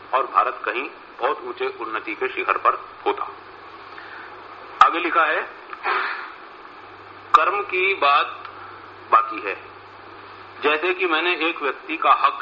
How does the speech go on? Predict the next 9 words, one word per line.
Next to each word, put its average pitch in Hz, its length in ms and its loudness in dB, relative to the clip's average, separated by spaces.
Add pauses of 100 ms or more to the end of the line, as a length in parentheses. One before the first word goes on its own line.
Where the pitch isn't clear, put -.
(100)
छीन 151 260 0
लिया, 101 200 0 (1120)
फिर 185 180 4 (880)
अनेक 175 340 4 (120)
दूसरे 165 320 0
व्यक्तियों 160 400 0
को - 180 2
हक - 240 4
दिलाया, 113 300 4